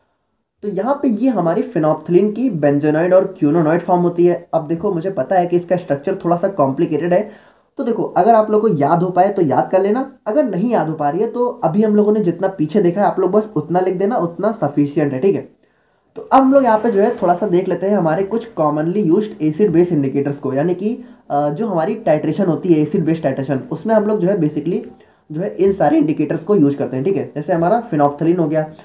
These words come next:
तो acidic medium में क्या होता है, ये colorless होता है और basic medium में क्या होता है, ये pink से जो है red color शो करता है। अब यहाँ पे देखो पीएच range क्या होती है। देखो पीएच range हमारी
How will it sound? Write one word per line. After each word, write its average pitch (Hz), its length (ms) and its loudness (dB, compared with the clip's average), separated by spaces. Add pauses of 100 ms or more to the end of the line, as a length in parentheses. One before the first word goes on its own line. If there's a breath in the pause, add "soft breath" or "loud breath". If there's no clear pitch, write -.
(360 loud breath)
तो 170 220 0
acidic 208 340 2
medium 226 220 -2
में 226 120 -4
क्या 226 100 0
होता 226 160 -2
है, 214 60 -2
ये 214 80 0
colorless 175 440 0
होता 214 180 -2
है 202 100 -2
और 208 280 -2 (180 loud breath)
basic 170 440 2
medium 214 220 4
में 220 100 -2
क्या 220 100 2
होता 220 140 0
है, 220 100 0
ये 240 60 0 (200)
pink 214 240 -2
से 214 220 0
जो 170 80 2
है 180 200 0
red 170 180 0
color 160 180 0
शो 143 180 -4
करता 123 240 -6
है। 120 120 -8 (600 soft breath)
अब 294 80 2
यहाँ 320 120 4
पे 320 80 0
देखो 311 160 0
पीएच 247 520 -4
range 170 240 2
क्या 139 100 -4
होती 123 220 -6
है। 131 100 -8 (540 soft breath)
देखो 285 140 0
पीएच 214 500 -2
range 247 240 2
हमारी 233 460 -2